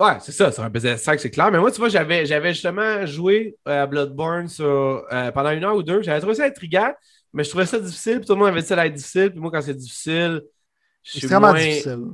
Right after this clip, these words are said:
Speaker 2: C'est
Speaker 1: Mais ouais, sauf qu'il y a tellement de praise pour ce jeu-là.
Speaker 2: Ah,
Speaker 1: C'est,
Speaker 2: moi,
Speaker 1: c'est-tu
Speaker 2: c'est
Speaker 1: un des premiers jeux de P S quatre à avoir sorti ou genre comme première année ou deuxième année, genre, tu sais ?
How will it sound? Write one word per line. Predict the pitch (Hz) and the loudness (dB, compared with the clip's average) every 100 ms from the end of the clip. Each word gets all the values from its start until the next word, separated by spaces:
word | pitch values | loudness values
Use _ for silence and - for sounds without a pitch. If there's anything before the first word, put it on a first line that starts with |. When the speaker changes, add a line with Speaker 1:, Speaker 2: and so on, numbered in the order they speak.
| - | -16
Speaker 2:
C'est | - 135 | -10 -4
Speaker 1:
Mais | 151 156 156 | 0 2 2
ouais, | 233 | 2
sauf | 269 185 | 2 -2
qu'il | 196 165 | -2 0
y | 170 | 2
a | 180 | 2
tellement | 311 302 269 320 | 2 2 2 0
de | 240 170 | 2 0
praise | - - 196 220 269 262 135 - | -2 0 4 4 2 -2 -8 -14
pour | 143 | -12
ce | - | -8
jeu-là. | 139 143 143 180 233 - _ _ _ | -4 0 2 2 0 -4 _ _ _
Speaker 2:
Ah, | - 147 | -8 -2
Speaker 1:
C'est, | 214 | 0
Speaker 2:
moi, | 240 | 2
Speaker 1:
c'est-tu | 277 | 2
Speaker 2:
c'est | 494 | 4
Speaker 1:
un | 427 | 4
des | 202 214 | 4 4
premiers | 233 220 | 4 4
jeux | 208 | 2
de | 285 | 0
P | 202 | 0
S | 175 | 0
quatre | 226 220 | -2 -2
à | 190 | 0
avoir | 170 175 | 0 -2
sorti | 165 - 277 277 | -6 -6 -4 -4
ou | 233 | -2
genre | 165 165 160 | 0 0 0
comme | 165 | -6
première | 151 165 185 185 | -4 -4 -2 -2
année | 185 | -2
ou | 220 | -4
deuxième | 196 185 | -4 -4
année, | 185 233 | -4 -6
genre, | 220 220 214 | -10 -10 -12
tu | 214 | -16
sais ? | 269 | -20